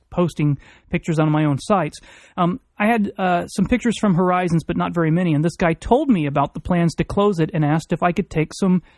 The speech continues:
extra pictures my next visit, and so I did. And I rode that thing over and over again with empty cars all around me so I could take as many flash po-, photos with my then state-of-the-art Epson digital camera. It could hold, uh,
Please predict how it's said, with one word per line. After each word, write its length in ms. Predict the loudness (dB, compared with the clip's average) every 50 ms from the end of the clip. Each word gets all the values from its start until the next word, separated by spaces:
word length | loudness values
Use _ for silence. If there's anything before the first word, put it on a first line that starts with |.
| _ _ -2
extra 300 | -2 -2 0 4 2 4
pictures 460 | 4 4 0 0 2 0 0 0 0 0
my 120 | 0 2
next 220 | 2 0 -2 -2 -2
visit, 260 | 0 0 0 0 -2
and 80 | -2 -2
so 120 | 0 0
I 60 | 0
did. 400 | 0 0 0 0 0 0 -4 -8 -14 -18 _ _ _ _ _ _ _ _ _ _ _ -6
And 120 | -4 -2 0
I 60 | 2
rode 260 | 2 2 2 2 2
that 160 | 0 -2 -2 0
thing 180 | 0 2 2 2
over 300 | 2 2 2 2 2 0
and 100 | 2 2
over 220 | 2 2 2 2 2
again 320 | 2 2 2 2 2 2
with 160 | 0 0 0
empty 220 | 0 -2 0 -2 -2
cars 280 | 0 0 0 2 2
all 180 | 2 0 2 2
around 280 | 2 2 2 2 2 2
me 120 | 2 0
so 120 | 0 0 -2
I 80 | -2
could 160 | 0 -2 -4 -2
take 260 | 0 0 0 -2 -4 -20 -20 -20 -16 -10 -6
as 140 | -4 -2 0
many 180 | 2 2 2 0 0
flash 320 | 0 0 0 0 -2 -4 -8 -4
po-, 220 | -2 -2 -2 -2 -4 -6 0
photos 400 | 0 2 2 2 0 0 0 0
with 160 | 0 0 0 2
my 280 | 2 2 2 0 -2 0
then 260 | 2 2 2 2 2
state-of-the-art 800 | 0 -2 0 0 2 2 2 2 2 2 2 2 0 -2 -4 -6 -4
Epson 520 | -4 -4 -4 -4 -4 -2 0 2 2 0 -2 -6 _ _ _ _ _ _ -2
digital 320 | -2 0 2 2 0 0 -2
camera. 500 | 0 -2 0 0 2 2 2 0 0 -2
It 100 | -4 -4
could 120 | -6 -4
hold, 420 | 0 0 2 2 2 0 0 0
uh, 280 | 0 0 2 0 -2